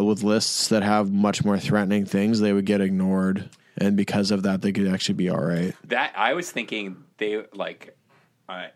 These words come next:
Speaker 2: not that I'm buying things right now because it's twenty twenty
Speaker 1: Yeah.
Speaker 2: and the s-, and the, the year of the backlog,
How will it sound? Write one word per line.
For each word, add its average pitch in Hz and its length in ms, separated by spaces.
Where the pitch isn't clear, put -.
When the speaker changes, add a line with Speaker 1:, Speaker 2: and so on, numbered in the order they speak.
Speaker 2:
not 92 400
that 101 140
I'm 95 320
buying 92 380
things 92 280
right 92 200
now 95 180
because 98 340
it's - 380
twenty 92 280
twenty 90 300
Speaker 1:
Yeah. 95 80
Speaker 2:
and 95 100
the 87 40
s-, - 280
and 87 240
the, 82 380
the 92 100
year 90 220
of 90 60
the 85 60
backlog, 90 680